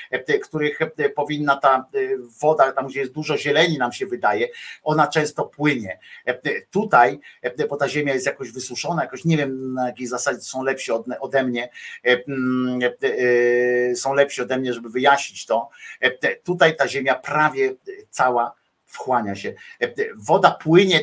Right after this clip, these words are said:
tylko po tym fragmencie, który jest asfaltowy, taki tutaj, żeby można było dojechać tam wyżej i tak dalej. Tu jest taka droga po, po środku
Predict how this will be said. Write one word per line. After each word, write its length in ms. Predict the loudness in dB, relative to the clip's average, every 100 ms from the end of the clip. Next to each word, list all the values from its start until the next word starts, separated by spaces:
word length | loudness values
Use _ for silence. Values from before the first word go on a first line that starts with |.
| 6
tylko 540 | 6 6 4 4 2
po 140 | 0 -10
tym 200 | -6 0
fragmencie, 640 | 0 4 2 2 -2 -8 _ _ _ -14
który 200 | -6 -4
jest 140 | -2
asfaltowy, 580 | -4 0 0 2 0 0
taki 200 | -6 -8
tutaj, 300 | -4 -4 -4
żeby 300 | -6 -6 -8 _ _ _
można 340 | -10 -6 -2 0
było 160 | 0
dojechać 420 | 0 2 0 -2
tam 140 | -4 -4
wyżej 260 | -4 -4
i 40 | -6
tak 140 | 0
dalej. 220 | 0 0 -6 -18 -20 _ _ _ _ -2
Tu 80 |
jest 160 | 0 0
taka 200 | 0 0
droga 300 | 2 2 2
po, 200 | -2 -8
po 160 | -8 -8
środku 420 | -4 -6 -8